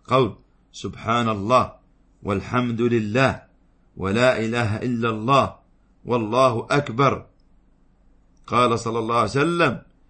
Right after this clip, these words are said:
"إن سبحان الله والحمد لله ولا إله إلا الله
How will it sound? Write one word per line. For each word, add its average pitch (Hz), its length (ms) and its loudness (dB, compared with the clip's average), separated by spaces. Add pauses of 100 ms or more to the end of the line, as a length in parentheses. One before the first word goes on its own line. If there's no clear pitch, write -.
(220)
"إن 117 200 -4
سبحان 117 500 0
الله 117 440 0 (560)
والحمد 127 760 -2 (320)
لله 117 600 2 (920)
ولا 123 460 2
إله 123 280 0
إلا 120 180 0
الله 120 480 2